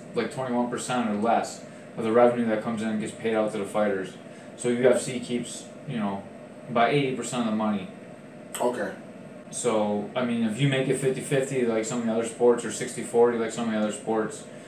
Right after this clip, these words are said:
Speaker 1: fighter pay goes up across the board. Um, but what happens is maybe the guys that are getting points off the U F C don't make as much money.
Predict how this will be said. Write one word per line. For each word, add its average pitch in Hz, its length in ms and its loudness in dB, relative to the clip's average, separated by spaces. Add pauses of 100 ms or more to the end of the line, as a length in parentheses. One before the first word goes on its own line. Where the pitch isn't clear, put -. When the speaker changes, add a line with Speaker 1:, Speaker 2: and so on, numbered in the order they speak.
(240)
Speaker 1:
fighter 123 300 6
pay 120 200 6
goes 113 160 2
up 113 160 2
across 113 340 4
the 117 60 -2
board. 107 480 0 (460)
Um, 104 480 2
but 113 100 2
what 113 160 6
happens 123 380 6
is 110 140 -4 (320)
maybe 123 580 0
the 123 100 4
guys 120 260 6
that 117 80 4
are 117 80 4
getting 110 260 2
points 120 340 -2
off 110 200 2
the 120 80 -2
U 120 80 6
F 107 100 0
C 131 160 -2
don't 107 180 0
make 107 160 0
as - 80 -8
much 98 220 -4
money. 107 260 -2